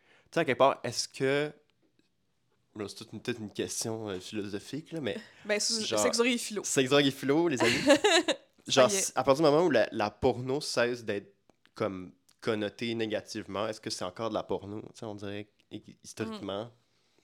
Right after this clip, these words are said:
Speaker 1: ça a beaucoup été ça. Tu sais, c'est le, c'est sa dimension
Speaker 2: Ouais.
Speaker 1: choquante qui l-,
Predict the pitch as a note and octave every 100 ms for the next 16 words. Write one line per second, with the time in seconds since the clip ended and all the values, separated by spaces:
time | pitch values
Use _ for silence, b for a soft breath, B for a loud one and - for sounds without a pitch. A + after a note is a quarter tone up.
0 | _ - F#2+ G2 A#2 G#2+ G2+ G2 - A2+
1 | A#2 G#2 F#2 - - F2+ D#2+ B1 - -
2 | G2 A#2 G#2+ A#2 A2+ G2 - C#3+ D3+ C#3+
3 | _ b b b b b G#3 G#3+ A#2 -
4 | A#2 B2 - _ _ _ - A#2+ G#2 G2
5 | F2 D#2+